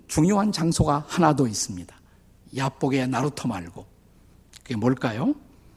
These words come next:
자, 오늘 본문 사 절로 돌아가 보겠습니다. 사 절 다시 읽습니다. 시작.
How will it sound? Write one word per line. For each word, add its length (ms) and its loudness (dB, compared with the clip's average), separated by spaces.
자, 140 -4
오늘 340 4
본문 340 8
사 260 2
절로 280 4
돌아가 300 4
보겠습니다. 580 -8
사 260 4
절 180 6
다시 280 0
읽습니다. 500 -2
시작. 880 0